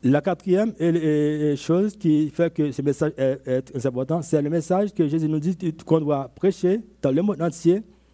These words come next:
avant son retour. Il a dit dans Matthieu vingt-quatre, le verset quatorze, « Cette bonne nouvelle du royaume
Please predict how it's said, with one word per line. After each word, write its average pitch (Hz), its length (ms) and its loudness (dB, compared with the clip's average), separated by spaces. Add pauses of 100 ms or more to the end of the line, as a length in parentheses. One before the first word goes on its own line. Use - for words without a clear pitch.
(380)
avant 160 480 0 (260)
son - 220 2
retour. 139 480 0 (880)
Il 131 100 6
a 143 100 2
dit 156 120 -6
dans 147 200 0
Matthieu 147 420 0
vingt-quatre, 151 460 -2
le 131 80 -6
verset 139 320 0
quatorze, « 156 540 -2 (320)
Cette 151 320 2
bonne 190 220 0
nouvelle 170 360 2
du 143 120 -10
royaume 151 480 0